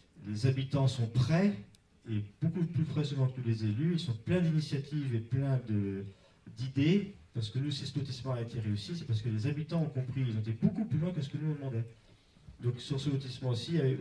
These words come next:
aucune maison construite en parpaing, c'était interdit. Il y a, vous ne trouverez pas une fenêtre en P V C, ils ont tous des chauffe-eau solaires, c'était obligatoire,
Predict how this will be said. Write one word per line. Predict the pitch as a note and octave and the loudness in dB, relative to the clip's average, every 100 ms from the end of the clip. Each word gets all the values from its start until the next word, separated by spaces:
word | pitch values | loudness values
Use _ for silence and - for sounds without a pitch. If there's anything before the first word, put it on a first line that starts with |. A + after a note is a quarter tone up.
| D3+ | 0
aucune | D#3 E3+ D#3 | 0 2 2
maison | C3+ C3+ | 0 -2
construite | B2+ A2+ A2+ | -6 -6 -2
en | |
parpaing, | A2 A2 B2+ | 2 4 2
c'était | A2+ - | 0 -4
interdit. | G#2 F#2+ G2+ D#3 G3+ - - - - _ - | -6 -6 -4 -4 -4 -8 -20 -20 -20 _ -4
Il | |
y | G#2 | 0
a, | |
vous | G#2+ | 0
ne | A2 | -2
trouverez | A2 A2 G#2+ | -2 -2 0
pas | G#2+ | 2
une | B2 | 0
fenêtre | - A2+ A2 | 2 0 0
en | G#2+ | -2
P | G#2+ | -4
V | G2 | -6
C, | - C3 D3+ E3 | -6 -2 0 0
ils | C3 A2 | -2 -4
ont | G#2+ | -2
tous | D#3 - | -2 -2
des | A2+ | -4
chauffe-eau | G#2+ A2+ A2+ | -4 -6 -4
solaires, | A#2+ A2+ | -2 -2
c'était | - G#2+ | -2 -4
obligatoire, | F#2+ F#2+ F2+ D3+ E3+ | -4 -8 -6 -2 -2